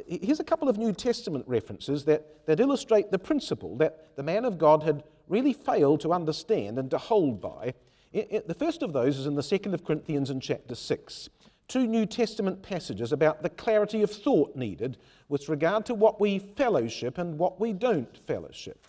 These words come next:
Second of Corinthians chapter six puts it this way, when it says in verse fourteen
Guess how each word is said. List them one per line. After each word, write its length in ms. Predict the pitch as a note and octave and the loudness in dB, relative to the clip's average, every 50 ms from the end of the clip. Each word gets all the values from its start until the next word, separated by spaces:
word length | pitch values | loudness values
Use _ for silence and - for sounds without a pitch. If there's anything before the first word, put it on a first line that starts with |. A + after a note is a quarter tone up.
| _ _ _ _ _ _ _ _ | _ _ _ _ _ _ _ _
Second 300 | - - C4 B3+ - A#3+ | -6 0 0 0 2 2
of 100 | F3+ - | 0 2
Corinthians 460 | - G3+ G3 F#3+ F3 E3+ D#3 D3+ C3+ - | 2 0 0 0 -2 -2 -2 -2 -4 -6
chapter 320 | - F3+ D3+ - - D3 | -6 -6 -6 -4 -6 -8
six 340 | - - - E3+ - - - | -6 -4 -4 -4 -4 -6 -14
puts 300 | - - - - - - | -6 -6 -6 -6 -4 -6
it 140 | D3+ - C3+ | -6 -6 -4
this 200 | D#3 E3+ - - | -6 -6 -8 -8
way, 380 | A#2 G2 - - - D#3 G3 - - _ _ _ _ _ _ _ _ _ _ _ _ _ _ _ _ - - _ _ _ - | -12 -12 -10 -8 -8 -8 -8 -8 -14 _ _ _ _ _ _ _ _ _ _ _ _ _ _ _ _ -20 -20 _ _ _ -2
when 160 | - E3 E3 | 0 2 2
it 100 | E3+ - | 2 0
says 600 | - - - C4+ A3 A#2+ D#2+ F#2+ C#3 D#3+ - - - _ _ _ _ - | -2 -4 0 0 0 0 0 0 -2 -2 -2 -6 -14 _ _ _ _ -4
in 220 | D#3 D3 D3 C#3 | -2 -2 0 2
verse 280 | C3 E3+ F3 E3 E3+ E3+ | 4 4 4 4 2 -2
fourteen 680 | - - F3 D3+ C#3 - - D3+ G#2 F#2 F#2+ A#2+ C3 | -4 0 0 0 0 0 -2 -6 -6 -6 -8 -8 -10